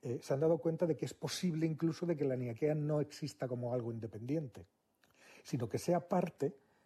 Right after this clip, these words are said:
de una cosa todavía mucho más grande, que es, eh, eh, es una, una,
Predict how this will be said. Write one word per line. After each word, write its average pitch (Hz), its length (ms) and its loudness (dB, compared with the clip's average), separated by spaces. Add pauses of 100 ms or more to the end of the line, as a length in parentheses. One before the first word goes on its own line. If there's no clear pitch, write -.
(120)
de 127 240 2
una 170 260 4
cosa 185 380 -2 (140)
todavía 156 640 0
mucho 151 440 -2
más 120 280 -4
grande, 107 580 -6 (680)
que 123 300 0
es, 160 380 0
eh, 120 320 4
eh, 127 240 4
es - 260 2 (120)
una, 143 360 2
una, 143 560 2